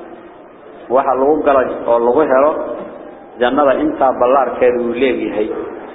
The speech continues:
Haddii samaawaadkii iyo dhulkii ruuxa inta la siinayo ay leegtahay, ama jannadu inta hadday leegtahay, awan naartii, dee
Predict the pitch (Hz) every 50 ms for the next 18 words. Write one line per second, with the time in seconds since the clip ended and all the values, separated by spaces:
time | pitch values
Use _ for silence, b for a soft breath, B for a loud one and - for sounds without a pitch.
0 | - - - - - - - - - 113 123 156 151 - - 135 135 135 139 156
1 | 160 151 - 151 - 139 143 139 135 135 151 165 170 160 165 - 151 131 123 113
2 | 107 - - - - - - - - - - - - - - 165 156 165 151 139
3 | 139 160 165 165 156 139 131 127 - - 127 156 160 147 139 139 135 131 120 127
4 | 131 135 151 - 139 123 - 127 127 123 127 123 123 131 139 160 156 156 156 165
5 | 160 156 143 135 135 135 156 151 151 160 151 131 - - 123 123 123 135 147 143
6 | 131 127 127 131 135 139 135 - - - 110 101 - - - - - - - -
7 | - - - - - 120 123 123 120 113 - - - - -